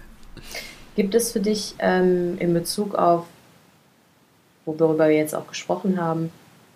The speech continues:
ähm, vergleichbar zu den so Presseartikeln oder kann man da irgendwas in, in, in Synonym setzen, als so in bildhafte Sprache setzen für dich als Situation,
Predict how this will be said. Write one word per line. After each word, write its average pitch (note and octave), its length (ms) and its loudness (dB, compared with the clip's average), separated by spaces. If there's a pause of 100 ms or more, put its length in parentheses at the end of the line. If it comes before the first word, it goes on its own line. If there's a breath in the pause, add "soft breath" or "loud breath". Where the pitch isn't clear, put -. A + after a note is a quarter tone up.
(600)
ähm, D3+ 440 -2 (320)
vergleichbar E3+ 840 2 (640)
zu - 160 -4
den D3+ 380 0 (420)
so D#3 140 -4
Presseartikeln D#3 1160 0 (540)
oder D3+ 500 -4 (140)
kann F3 160 2
man F3 140 4
da E3 120 2
irgendwas E3 380 0
in, D#3 300 -4
in, D#3 100 -6 (480)
in D#3 160 -6
Synonym E3 680 2
setzen, G3 460 -2 (140)
als - 460 -6 (460)
so E3 140 -4
in E3 180 2
bildhafte F3 460 0
Sprache F3+ 440 0
setzen F#3+ 380 -4
für F#3+ 100 -2
dich F#3 240 -6
als E3+ 140 -4
Situation, F3 840 -2